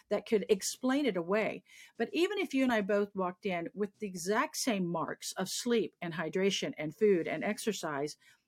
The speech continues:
we would still be affected differently because of our make, because of our energetic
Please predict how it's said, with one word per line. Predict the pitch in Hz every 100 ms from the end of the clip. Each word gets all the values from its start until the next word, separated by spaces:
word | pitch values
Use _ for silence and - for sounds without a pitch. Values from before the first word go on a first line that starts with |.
| _
we | 214
would | 202
still | - 254 247
be | 220
affected | 196 202 175 175
differently | 160 180 180 143 156
because | 180 180 190 185
of | 175
our | 156 156 156 -
make, | 170 156 143 - -
because | 185 190
of | 185
our | 160 -
energetic | 196 202 185 160 147